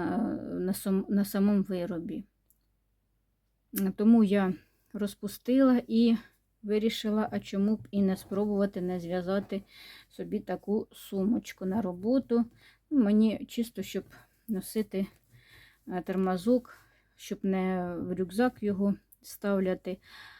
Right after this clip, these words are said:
а поставила в таку торбиночку, сумочку і пішла. Ось такий візерунок. Гарний візеруночок, і ручки тут так, ну, не знаю, мені подобається все, як вийшло, все чудово.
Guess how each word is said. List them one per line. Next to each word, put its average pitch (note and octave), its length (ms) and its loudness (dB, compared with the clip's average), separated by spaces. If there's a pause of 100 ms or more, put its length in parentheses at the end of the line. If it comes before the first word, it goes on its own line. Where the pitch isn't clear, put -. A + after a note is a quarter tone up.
(180)
а G#3 140 -4
поставила G3 680 -2
в - 240 -12
таку G3 240 -10
торбиночку, F#3 800 -2
сумочку F#3+ 760 -2
і B3+ 180 2 (520)
пішла. E3+ 500 -4 (640)
Ось G#3 300 -6
такий G#3+ 440 -2
візерунок. G3 920 0 (2000)
Гарний G3+ 600 -2
візеруночок, G#3 880 0
і F#3 60 -4
ручки C4+ 460 -2
тут G3 240 -6
так, G3+ 240 -6
ну, D#4+ 200 0 (1160)
не G3+ 120 -4
знаю, F#3 280 -6
мені A#3 180 4
подобається F#3 720 -8
все, F3+ 240 -6
як E3 200 -8
вийшло, A3+ 420 -4
все G#3 200 -8
чудово. E3 640 -8